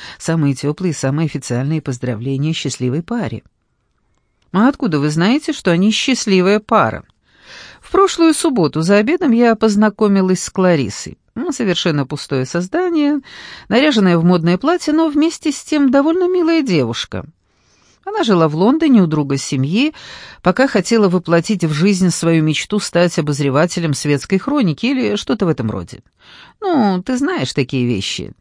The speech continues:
Леди Евангелина Тупица из гэмпширских Тупиц была замечена за обедом с благородным Тарквином Выскочкой.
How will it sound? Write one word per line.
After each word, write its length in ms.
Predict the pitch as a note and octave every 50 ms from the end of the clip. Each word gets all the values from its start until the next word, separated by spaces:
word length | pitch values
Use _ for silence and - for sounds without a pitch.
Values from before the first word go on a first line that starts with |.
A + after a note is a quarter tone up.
| _ _ _ _ _ _ _ _ _ _ -
Леди 460 | - F3 F#3+ G3 G3 F#3 D3+ D#3 E3
Евангелина 720 | E3 D#3+ D#3+ D#3+ D#3 D#3 D3 C#3+ D#3 D3+ D3 D3 C#3+ C#3 C3
Тупица 560 | - - C3+ B2+ - F3+ F#3+ - - - E4+
из 420 | E4 - - E3+ C#3+ - - - - -
гэмпширских 840 | C#3 F3 E3 C#3 B2 - - C#3 B2 - - - - B2+ A#2+ -
Тупиц 540 | - - A#2+ - - G3+ B3 - - - - - - - - - - -
была 220 | - F#4 F4+ B3+ F#3+
замечена 500 | F#3 G3 E3+ E3+ D#3 - - C#3+ C#3 C3+
за 140 | C3+ C#3
обедом 400 | B2+ C3 F#3 B3+ C4 D4+ C#4+ C4
с 100 | G3+ D#3+
благородным 840 | E3 D#3+ F3+ F#3+ E3 D#3 D3 C#3 F#3+ C4 D4+ B3+ D4 D4 D4 D4 C4+ - _
Тарквином 800 | - E3 D3+ D#3+ D#3+ E3 - - E3 E3 E3 E3 D#3 D#3+ D3+ - -
Выскочкой. 800 | - D3 F#3+ D3+ - - - - F#2 - - - G#2+ G2 -